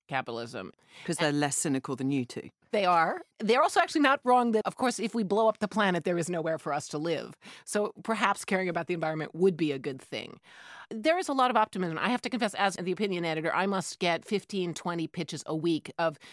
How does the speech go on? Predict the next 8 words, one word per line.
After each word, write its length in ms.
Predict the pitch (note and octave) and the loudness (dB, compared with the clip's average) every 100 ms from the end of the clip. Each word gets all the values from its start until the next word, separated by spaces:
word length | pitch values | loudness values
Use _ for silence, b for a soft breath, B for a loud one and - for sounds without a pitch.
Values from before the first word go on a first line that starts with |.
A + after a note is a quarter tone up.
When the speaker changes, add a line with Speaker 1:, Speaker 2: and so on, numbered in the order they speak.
| B | B
Speaker 1:
the 100 | G3+ | -2
next 500 | F#3 F#3+ - - - | 0 0 -2 -10 -10
businessman 840 | E3+ F#3+ F#3+ E3+ - F3 E3 D#3+ D3 | -2 0 0 -2 -2 -2 -2 -4 -6
or 180 | - D3+ | -4 -4
investment 540 | D3+ F#3 - F#3 E3 | 0 0 0 -4 -4
group 260 | D#3+ E3+ - | -2 -4 -2
or 60 | |
whatever 320 | D#3+ D#3+ D#3+ | -2 -2 -2